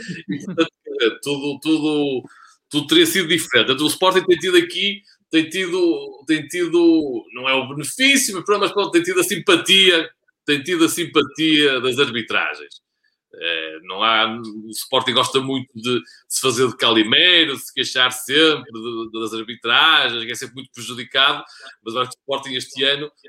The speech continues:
pode-se queixar de tudo, de tudo, menos das arbitragens,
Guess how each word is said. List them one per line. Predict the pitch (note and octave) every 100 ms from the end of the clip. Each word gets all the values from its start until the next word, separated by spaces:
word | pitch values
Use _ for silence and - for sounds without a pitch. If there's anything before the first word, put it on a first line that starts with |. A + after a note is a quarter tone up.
| -
pode-se | B2+ B2+
queixar | - E3 C#3 B2+
de | -
tudo, | E3 E3 D#3+ E3 - - _
de | C3 C3
tudo, | D3+ D3+ D3+ D#3 D#3 _ _
menos | A#2+ C#3 C#3 C3 - _ _
das | G#2 A2
arbitragens, | A2+ A#2 A#2+ C3 C#3 D3